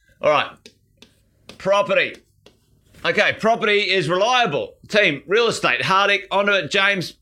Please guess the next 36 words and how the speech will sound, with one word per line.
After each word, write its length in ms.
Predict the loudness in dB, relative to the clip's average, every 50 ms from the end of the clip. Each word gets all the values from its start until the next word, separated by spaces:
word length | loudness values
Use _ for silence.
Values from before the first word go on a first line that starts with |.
| _ _ _
uh, 180 | -2 -2 -2 -2
Stephen, 520 | -2 -2 0 0 2 2 0 -2 -2 -6 -6
you're 220 | -4 -2 0 0
right. 200 | 0 0 -2 -4 -6 -10 _ _ _ _ _ _ _ _ -10
It's 140 | -10 -6 -2
got 160 | 0 0 0
a 60 | 0
track 260 | 0 0 0 0 0 0
record. 340 | 0 0 0 0 0 0
It's 120 | -2 -2 0
got 160 | 0 0 0
a 20 |
track 300 | 0 0 0 0 0 0
record 400 | 0 0 0 0 0 -2 -2 0
in 160 | -2 0 0 0
Australia, 640 | -2 0 0 2 2 2 2 2 0 0 -2 -6 -12 _ _ _
a 40 | -8
couple 280 | -4 -2 -2 0 0 0
of 60 | 0
hundred 340 | 0 0 0 0 -2 -2 -2
years. 440 | -2 -2 -2 0 -2 -2 -6 -10 -16 _ _ _ _ _ -20 -8 -6
The 80 | -4
volume 500 | -2 2 2 2 2 2 2 0 0 -2
and 80 | -2 0
momentum, 680 | 0 0 0 0 0 0 0 0 0 -2 -2 -2 -6 -12 _ _ -2
it 180 | 0 0 2
is 100 | 2 2
a 120 | 0 -2 -2
trillion 680 | -4 -6 -4 -2 0 0 0 0 0 0 0 0 0 0
dollar 220 | 0 0 0 0
market, 480 | 0 0 0 0 0 -2 -4 -6 -6 -4
trillions 640 | -2 0 2 2 2 2 2 2 2 0 0 0
and 200 | -2 -2 -4 -6
trillions 460 | -4 -2 0 0 2 2 0 0 0
and 220 | -2 -4 -4 -4 -4
trillions. 680 | -2 0 0 0 0 0 0 -2 -2 -6 -8 -10